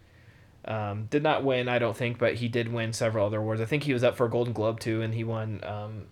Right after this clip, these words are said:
several, like, smaller awards at other international festivals. But I'll just go through some of these facts that I found interesting. There was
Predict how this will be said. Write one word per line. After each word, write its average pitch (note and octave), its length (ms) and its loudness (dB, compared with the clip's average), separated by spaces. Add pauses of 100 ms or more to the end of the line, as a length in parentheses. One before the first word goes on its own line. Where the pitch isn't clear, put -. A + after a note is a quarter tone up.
several, A2+ 440 0
like, G#2+ 220 -2
smaller A2 380 -2
awards A2 400 0
at G2 180 0
other G#2+ 500 -4
international A2 680 -2
festivals. G2+ 800 -6 (560)
But C#3 180 4
I'll D#3+ 160 8
just D#3+ 160 0
go D3+ 140 8
through D3+ 160 -2
some C#3+ 160 2
of C3+ 40 2
these B2 140 4
facts B2 300 6
that A2 120 4
I A#2+ 120 4
found A2 280 2
interesting. A#2 520 -2
There A#2+ 140 6
was A#2+ 300 2